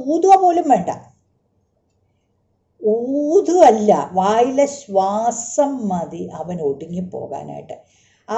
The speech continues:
പ്രത്യക്ഷതയുടെ പ്രഭാവം, brightness of his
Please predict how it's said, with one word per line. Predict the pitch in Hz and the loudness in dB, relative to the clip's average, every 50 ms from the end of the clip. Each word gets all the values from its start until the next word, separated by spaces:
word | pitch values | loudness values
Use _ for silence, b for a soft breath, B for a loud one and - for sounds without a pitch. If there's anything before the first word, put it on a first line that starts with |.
| 240 233 - | -4 -4 2
പ്രത്യക്ഷതയുടെ | - 247 220 208 214 - - - 285 277 - - - 262 247 240 247 254 247 254 254 254 247 254 254 254 247 - | 4 4 4 4 0 -6 0 2 2 2 2 -4 -2 -2 0 0 2 0 0 0 -2 -6 -4 -4 -4 -4 -4 -6
പ്രഭാവം, | - 196 180 160 - - - - 196 196 190 190 185 175 165 147 - - | -2 -2 0 0 -2 -4 -8 -6 -4 -2 -2 -2 -2 -2 -2 -4 -4 -8
brightness | 185 185 214 208 202 226 233 233 - - 247 254 262 - - - | -4 -2 -2 0 2 0 0 0 -4 -10 -8 -8 -8 -8 -4 -4
of | 208 185 - - | -4 -4 -4 -12
his | - - 180 - - | -12 -12 -12 -12 -10